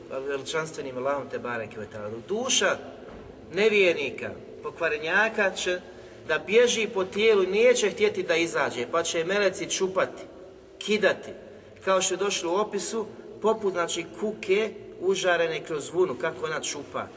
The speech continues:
Tako će, znači, toliko će on bolova da osjeti prilikom čupanja.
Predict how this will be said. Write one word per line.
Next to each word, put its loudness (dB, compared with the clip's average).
Tako -2
će, -8
znači, -8
toliko 0
će -2
on -4
bolova 2
da 0
osjeti -2
prilikom 0
čupanja. 0